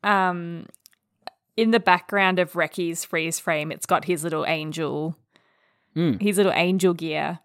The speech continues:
Speaker 1: But then in the background of Lunga's freeze frame, it's just snow. <laughs>
Speaker 2: Yeah. Just snow.
Speaker 1: Just snow.
Speaker 2: Uh, and then all the, uh, stickers slash potential tattoo designs come up on screen.
Speaker 1: Oh.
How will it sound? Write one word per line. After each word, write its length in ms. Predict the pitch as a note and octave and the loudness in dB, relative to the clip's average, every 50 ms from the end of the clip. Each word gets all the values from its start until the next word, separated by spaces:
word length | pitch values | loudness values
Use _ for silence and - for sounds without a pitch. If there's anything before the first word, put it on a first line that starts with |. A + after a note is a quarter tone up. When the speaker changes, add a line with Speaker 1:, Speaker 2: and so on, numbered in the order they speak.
| _ _ _ | _ _ _
Speaker 1:
But 140 | G3 G3+ G3 | 0 2 2
then 120 | F#3+ F#3+ | 2 2
in 120 | G3 G3 | 2 0
the 80 | F#3+ F#3 | 0 2
background 560 | - E3+ F3+ F3+ - F#3+ F3+ F3+ F3+ F#3 F#3+ | 4 2 2 2 0 0 0 2 2 2 0
of 160 | F#3+ F3 E3+ - - | -2 -2 -4 -10 -8
Lunga's 580 | F3 E3+ E3+ E3 D#3 E3+ E3 D#3 E3 F3 E3 F3 | -2 -2 -2 -2 -2 -4 -4 -4 -4 -6 -8 -8
freeze 300 | - - D#3+ D#3 D#3 - | -6 -6 -6 -6 -4 -2
frame, 240 | E3+ E3 D#3 - - | -2 -2 -2 -4 -6
it's 180 | F3+ - - | -6 -6 -4
just 300 | - F3+ D#3 - - - | -4 -4 -2 -2 0 0
snow. 280 | - - - E3 C#3+ F3 - | 0 2 2 2 2 2 0
<laughs> 40 | - - C5 D5 D#5 C#5+ - - - - - - - _ _ A4 C#5 D5+ D3+ | 0 -2 -4 -8 -8 -10 -14 -18 -20 -20 -20 -20 -20 _ _ -4 -2 2 2
Speaker 2:
Yeah. 160 | C3+ A3 - - - - - - _ D#4 D4+ - _ - - - - - - - - - - _ _ _ _ _ _ _ _ - | 0 0 0 -6 -14 -20 -20 -20 _ -20 -20 -20 _ -8 -8 -8 -8 -10 -14 -20 -20 -20 -20 _ _ _ _ _ _ _ _ -4
Just 160 | F3+ - - | -2 -2 -2
snow. 220 | - A#2+ A2 G#2+ - - _ - - - - - - - - - - - - - | -2 -2 -4 -4 -6 -10 _ -20 -20 -14 -12 -12 -12 -12 -14 -16 -20 -20 -10 0
Speaker 1:
Just 300 | - F4 E4+ - - - | 0 2 2 2 0 0
snow. 420 | G#3+ F#3+ F3 E3 D#3+ E3+ F3+ F#3+ - _ - - - | 0 0 0 0 0 -2 -4 -6 -8 _ -12 -6 -2
Speaker 2:
Uh, 40 | |
and 300 | A#2 A#2 A#2+ A#2 A#2+ A#2+ B2 | 0 2 2 2 2 4 4
then 120 | B2+ B2+ | 4 4
all 160 | B2+ B2 B2 B2 | 4 4 4 4
the, 640 | B2+ B2 A#2+ A#2 A#2 B2 B2+ A#2+ A2+ A#2 G#2 - - _ _ _ - | 4 4 4 4 4 2 2 2 0 -2 -4 -6 -10 _ _ _ -10
uh, 420 | A2 A2 G#2+ G#2 G#2+ G#2 G#2+ G#2+ - - | -6 -6 -4 -4 -4 -4 -6 -8 -8 -6
stickers 480 | - - - B2+ A#2 D3 D3+ E3 F#3+ | -4 -2 -2 0 2 2 0 0 0
slash 420 | - - - - C3+ A#2+ A#2+ - - | -2 -4 -4 0 2 2 0 0 -2
potential 420 | - B2 - A#2+ A#2 A2+ - A#2 A2 | -4 -2 0 0 0 0 0 -2 0
tattoo 360 | - A#2+ A2 - - A2 A2+ | 0 -2 -2 0 0 -2 -2
designs 440 | A#2+ B2 B2 A#2+ A2 C3 F3+ G#3 - | -2 -2 -4 -4 -4 -2 -4 -4 -4
come 140 | - - A#2+ | -4 -2 -4
up 140 | A2+ A2 - | -2 -2 -4
on 140 | A#2 A2+ A#2 | -4 -6 -6
screen. 320 | - - A#2 A2+ D3 G#3 - _ _ - - _ _ - - - | -6 -6 -6 -4 -4 -6 -6 _ _ -20 -20 _ _ -8 2 4
Speaker 1:
Oh. 1200 | G#3+ G3+ F#3+ G3+ G#3 A3+ C4 F4 G#4 G#4 G4 E4+ C4+ A#3 G#3 G3 F#3+ F3+ F3 E3+ D#3+ E3 F3 F#3+ | 6 8 8 8 8 8 8 8 10 10 10 10 10 8 8 8 8 6 6 4 4 2 2 0